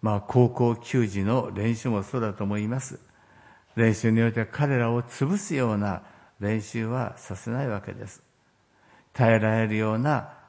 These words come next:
練習を課します。そしてその苦しい練習によって、さらに力もつき、強くされていきます。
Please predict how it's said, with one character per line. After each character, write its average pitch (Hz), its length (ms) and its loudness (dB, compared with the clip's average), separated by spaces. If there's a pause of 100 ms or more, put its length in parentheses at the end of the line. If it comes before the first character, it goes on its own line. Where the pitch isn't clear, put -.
練 98 220 -2
習 120 240 -8
を 127 120 -2
課 - 160 -12
し 101 160 -14
ま 107 120 -8
す。 - 180 -16 (880)
そ 160 180 4
し 147 40 4
て - 80 -10
そ 160 80 4
の 151 140 4
苦 156 200 0
し 175 180 0
い 156 40 0
練 143 220 0
習 151 180 -4
に 143 100 0
よ 143 120 0
っ - 20 -10
て、 156 340 -4 (240)
さ - 200 -4
ら 170 120 2
に 110 120 4
力 113 400 -2
も 95 160 -2
つ - 200 -14
き、 131 320 -4 (320)
強 135 300 0
く 107 80 -10
さ - 160 -6
れ 101 140 -2
て 110 120 -8
い 110 60 -10
き 117 120 -10
ま 131 140 -4
す。 - 160 -12